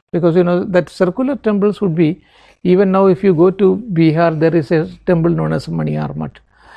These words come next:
and some of the circular temples were there. That was also beneath this one, beneath the mosque.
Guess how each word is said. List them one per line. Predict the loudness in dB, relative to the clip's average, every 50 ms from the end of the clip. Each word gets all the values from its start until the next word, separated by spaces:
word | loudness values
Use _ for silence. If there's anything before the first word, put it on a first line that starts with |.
| -20 -14 -6
and | -2 -2 -2 -2
some | -4 -8 -8 -2 0 0 2 2
of | 0 2
the | 0 0 0
circular | 0 -2 -2 -2 -4 -8 -8 -6
temples | -2 -2 -2 0 2 0 0 0 -2
were | -2 -2 -2 -2
there. | -4 -6 -6 -8 -8 -10 -12 _ _ _ _ _ -20 _ _ 0
That | 0 0 2
was | 2 2 2 2
also | 0 0 0 0 -2 -2
beneath | 0 0 0 0 0 0 -2 -4
this | -4 -6 -6 -8 -8 -8
one, | -8 -6 -6
beneath | -4 -2 -2 -2 -2 -2 -4
the | -4
mosque. | -4 -4 -6 -6 -8 -12 -16 _ -20